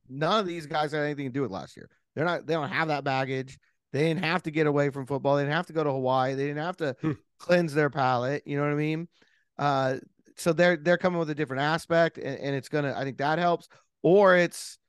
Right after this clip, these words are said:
Speaker 1: you know, all right, I better really buckle down because there's somebody on my heels trying to take my job. And I think you're gonna see that throughout the year. You know, I think these rookies, they don't know what they don't know. So they're
Speaker 2: Right.
Speaker 1: not gonna go into week one with the baggage of a year ago and be worried about, "Oh man,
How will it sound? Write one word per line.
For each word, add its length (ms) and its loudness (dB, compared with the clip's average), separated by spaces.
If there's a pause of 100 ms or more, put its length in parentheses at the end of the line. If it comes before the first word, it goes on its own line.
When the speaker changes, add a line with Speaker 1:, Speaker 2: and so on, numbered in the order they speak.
(360)
Speaker 1:
you 100 0
know, 340 2 (220)
all 100 -2
right, 220 4
I 80 2
better 200 2
really 200 0
buckle 260 -2
down 300 -4
because 720 -4 (180)
there's 220 -4
somebody 560 -2 (220)
on 180 -2
my 160 -2
heels 420 0 (320)
trying 220 0
to 80 -2
take 180 -2
my 160 -2
job. 300 0
And 100 2
I 60 4
think 100 -2
you're 100 0
gonna 100 2
see 140 0
that 120 2
throughout 240 0
the 80 -12
year. 260 -4 (460)
You 80 -4
know, 60 0
I 40 0
think 100 -4
these 200 -4
rookies, 640 0 (480)
they 100 0
don't 220 4
know 160 6
what 140 4
they 120 6
don't 220 2
know. 340 0 (360)
So 100 -8
they're 100 2
Speaker 2:
Right. 100 6
Speaker 1:
not 120 0
gonna 160 0
go 240 0
into 180 -2
week 240 -2
one 260 0
with 120 -6
the 60 -2
baggage 480 0
of 100 -4
a 60 -2
year 260 -2
ago 360 0
and 100 -6
be 100 -4
worried 380 0
about, 260 0
"Oh 180 0
man, 520 -2